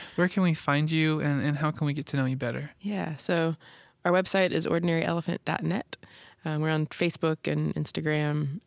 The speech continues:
Speaker 2: and our, we have a newsletter that we send out maybe once a month. Oftentimes, it's not quite that often. Uh, we just talk about our travels or put writings in there too, like
Speaker 1: Yeah.
Speaker 2: poetry or just journal writings or things like that. Uh, or if we have new music, a new video or something, they'd be,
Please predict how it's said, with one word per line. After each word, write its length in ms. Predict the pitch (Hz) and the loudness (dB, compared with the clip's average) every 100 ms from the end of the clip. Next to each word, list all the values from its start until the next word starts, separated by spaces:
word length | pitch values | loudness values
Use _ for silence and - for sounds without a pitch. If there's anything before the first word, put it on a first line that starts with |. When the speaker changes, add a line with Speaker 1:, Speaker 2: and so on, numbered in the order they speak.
| - | -6
Speaker 2:
and 440 | 156 151 147 147 - | -2 0 0 -2 0
our, 320 | 156 147 147 | 0 2 0
we 60 | 170 | 2
have 80 | 151 | 2
a 60 | |
newsletter 540 | 151 160 160 156 156 160 - | 2 2 2 0 -2 -4 -6
that 100 | - | -6
we 160 | 151 | -4
send 240 | - 156 151 | -4 -4 -2
out 200 | 151 - | -2 -2
maybe 220 | 165 151 151 | 0 2 2
once 240 | 151 - | 0 0
a 20 | |
month. 380 | 156 151 - - - | 2 0 -2 -12 -6
Oftentimes, 560 | - 147 151 147 151 - | -2 -2 -2 -2 -4 -4
it's 180 | - - | -6 -4
not 180 | 151 - | -4 -4
quite 160 | 165 - | -4 -2
that 160 | 151 | -2
often. 320 | 151 - 147 - - - - - - | -4 -4 -8 -8 -20 -20 -20 -12 -4
Uh, 120 | 160 | -2
we 60 | 160 | 0
just 120 | - | 0
talk 140 | 156 | 0
about 160 | 156 147 | 0 -2
our 80 | 151 | 0
travels 640 | 190 185 185 175 175 - | 2 2 2 0 0 -2
or 160 | 147 143 147 - | -2 -2 -4 -6
put 140 | - - - - - _ _ _ - | -4 -4 -4 -20 -20 _ _ _ -4
writings 440 | 147 143 139 143 147 | 0 2 2 0 -2
in 140 | 147 | -2
there 180 | 143 143 | -2 -4
too, 240 | - 147 | -4 -4
like 220 | 151 143 | -4 -4
Speaker 1:
Yeah. 60 | 151 | -2
Speaker 2:
poetry 380 | 147 151 151 147 | -2 -2 -4 -2
or 180 | - - | 0 -2
just 260 | - - - _ - 165 | -6 -10 -14 _ -6 0
journal 300 | 147 143 143 | 2 2 2
writings 400 | 143 147 143 147 | 2 2 2 0
or 60 | |
things 200 | 143 147 | -2 -2
like 140 | 147 156 | -4 -2
that. 200 | 170 185 - - - - - - | 0 0 -4 -18 -20 -20 -14 -2
Uh, 40 | 143 | 0
or 80 | |
if 80 | 139 | 2
we 60 | 160 | 2
have 80 | 143 | 4
new 140 | 147 | 2
music, 400 | 143 143 147 139 | 2 2 0 0
a 40 | 143 | 0
new 140 | 143 | 2
video 480 | 143 143 139 139 135 | 2 0 0 2 0
or 80 | 135 | -2
something, 400 | 139 135 139 139 | -4 -4 -2 -2
they'd 160 | 139 | -2
be, 160 | - | -4